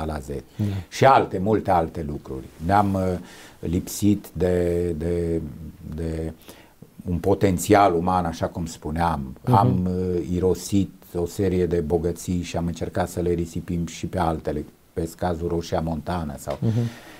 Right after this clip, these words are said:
Speaker 1: Deci, uh, lucrurile nu, n-avem încă un proiect de țară.
Speaker 2: Mhm.
Speaker 1: Uh, lucrurile nu, justiția pe care, mă rog, uh, spuneam despre magistrați,
Speaker 2: Mhm.
Speaker 1: că au pensii speciale, pensii
Speaker 2: Mhm.
Speaker 1: uriașe, venituri uriașe, dar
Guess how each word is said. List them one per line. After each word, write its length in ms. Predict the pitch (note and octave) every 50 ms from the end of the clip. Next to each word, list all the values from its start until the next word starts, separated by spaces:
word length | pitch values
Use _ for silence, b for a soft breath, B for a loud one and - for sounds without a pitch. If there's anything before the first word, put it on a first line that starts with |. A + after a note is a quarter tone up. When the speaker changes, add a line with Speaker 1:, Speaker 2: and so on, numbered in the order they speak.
| B B B B B
Speaker 1:
Deci, 460 | - E2 G#2 A#2 C3+ C3 - - -
uh, 500 | A#2+ B2+ B2 B2 B2 A#2+ A#2+ A#2 A#2 A2+ G#2 - - - - G2
lucrurile 540 | G2+ C#3 D3 C#3+ - D3 D3+ C#3 C#3 C3 C3
nu, 180 | B2+ C#3 C#3+ B2
n-avem 340 | A2 B2+ C#3+ C#3 C3+ B2
încă 180 | B2+ B2 A#2+ A#2+
un 100 | B2 A#2
proiect 380 | - A#2+ A#2 C3 C#3+ B2+ F#2 D#2
de 120 | F2+ E2+
țară. 580 | - - - D#2 D2 C#2 C2 C2+ C2 B1 A#1+ - - _ _ - - -
Speaker 2:
Mhm. 180 | - B2+ A#2 G#2
Speaker 1:
Uh, 360 | C3 C3+ C#3 C3+ - - - F2+ F2+ F2+ F2+ F2+ F2 - - - F2
lucrurile 640 | F2+ C3+ C#3+ - - D3 D3+ C#3+ C#3 C3+ B2+ B2+ B2
nu, 380 | A#2+ B2+ C#3 C3 A#2+ G#2 F2+ E2
justiția 920 | D2+ D#2+ F2+ - - - - - D3+ D3 - - - - F2+ E2+ E2 D#2 -
pe 120 | - F2
care, 360 | - - F#2+ F#2+ F#2 F#2 F#2 F2+ F#2
mă 100 | G2 G#2
rog, 320 | A2+ A2+ G#2 E2+ D2+ D#2 E2
uh, 80 | D#2+ D#2 D#2 D#2+ D#2 D#2 C#2+
spuneam 360 | - - - F#2 F#2+ G#2 G2+ G2
despre 280 | F#2 F2 - - -
magistrați, 600 | D#2+ F2+ F2 E2 D#2+ E2 A#2 A2 G#2+ A2 G2+ F#2 -
Speaker 2:
Mhm. 40 | -
Speaker 1:
că 60 | -
au 120 | F2 F#2+ F#2 -
pensii 360 | - G2 F#2+ F#2+ F2+ - F2+
speciale, 760 | E2 - - - D#2+ - - - A2 G2+ G#2+ G2 E2 D#2+ - -
pensii 320 | - F#2+ G2 F#2 - - A2+
Speaker 2:
Mhm. 60 | A2+
Speaker 1:
uriașe, 500 | - D#2 D#2+ G2 G#2 G2 F2+ - - D#2+
venituri 500 | C2+ D2 D#2+ F2+ G#2 G#2 - F#2 E2 E2
uriașe, 540 | E2 D2 D#2+ F2 F#2+ G2 F#2 E2+ - - D#2+
dar 220 | C#2+ E2+ F2 E2+